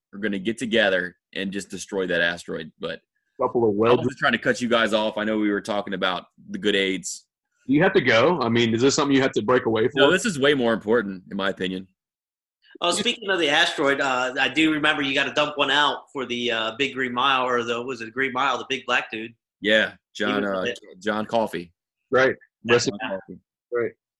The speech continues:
Speaker 1: Love that guy.
Speaker 3: He, he didn't have the good aids. He had the
Speaker 1: I
Speaker 3: good
Speaker 1: wonder what it was
Speaker 3: stuff.
Speaker 1: like in making that movie when he had all those bees come out of his mouth. Like, if you, like, how they, how many takes they had to do, if it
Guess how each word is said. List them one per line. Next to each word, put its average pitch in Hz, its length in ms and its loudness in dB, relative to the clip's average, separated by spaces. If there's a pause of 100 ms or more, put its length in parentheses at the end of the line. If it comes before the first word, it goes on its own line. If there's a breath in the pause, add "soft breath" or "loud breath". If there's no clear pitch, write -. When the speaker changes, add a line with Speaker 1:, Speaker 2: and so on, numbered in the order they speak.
(500)
Speaker 1:
Love 101 160 -4
that 92 160 -4
guy. 87 200 -4
Speaker 3:
He, 160 120 2
he 190 120 0
didn't 190 140 2
have 180 120 2
the 180 80 -2
good 151 180 2
aids. - 520 -4
He 131 200 -8
had 135 120 0
the - 80 -6
Speaker 1:
I - 20 -6
Speaker 3:
good 147 100 2
Speaker 1:
wonder 240 160 4
what 294 100 6
it 220 40 8
was 147 80 4
Speaker 3:
stuff. 165 80 0
Speaker 1:
like 180 120 0 (160)
in 131 180 -6
making 143 280 0
that 107 160 0
movie 123 280 2
when 107 120 0
he 107 60 0
had 120 120 0
all 120 60 0
those 107 160 0
bees 117 280 0
come 90 140 -4
out 90 100 0
of 90 40 -2
his 90 100 -6
mouth. 87 340 -4
Like, 90 160 -12
if 92 120 -12
you, 95 140 -14
like, 90 180 -10
how 101 200 -6
they, 98 120 -6
how 107 140 -2
many 110 120 -2 (120)
takes 107 260 -4
they 113 140 -6
had 120 160 -2
to 117 60 -6
do, 110 380 -2
if 107 120 -8
it - 80 -10